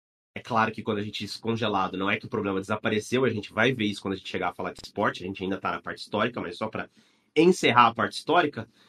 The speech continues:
quando justamente a União Soviética colapsa, começam a haver, né, movimentos nacionalistas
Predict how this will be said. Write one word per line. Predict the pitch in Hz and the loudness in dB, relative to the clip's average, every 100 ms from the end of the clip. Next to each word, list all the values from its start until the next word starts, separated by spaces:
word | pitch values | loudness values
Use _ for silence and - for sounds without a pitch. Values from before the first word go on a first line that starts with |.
| _ _ | _ _
quando | 185 165 156 175 | 6 8 6 2
justamente | 170 151 185 156 120 123 151 147 | -2 -4 -2 0 0 0 -6 -4
a | 131 | -2
União | 131 123 | 0 0
Soviética | 135 147 120 98 - - 117 - - _ | 0 -2 0 -2 -4 -8 -10 -16 -20 _
colapsa, | - 190 165 110 120 - 160 180 _ _ _ _ _ _ _ _ _ _ _ | 2 6 8 6 4 -2 -6 -6 _ _ _ _ _ _ _ _ _ _ _
começam | 147 127 123 127 - 110 | 2 6 8 6 2 2
a | |
haver, | 110 104 107 95 90 | 2 0 2 2 0
né, | 98 110 95 80 - _ _ _ _ _ _ _ _ - | -2 -2 -4 -8 -14 _ _ _ _ _ _ _ _ -4
movimentos | 120 120 117 107 | -2 2 2 0
nacionalistas | - 107 - 110 107 113 110 - - - | 0 0 2 2 2 2 -4 -4 -8 -8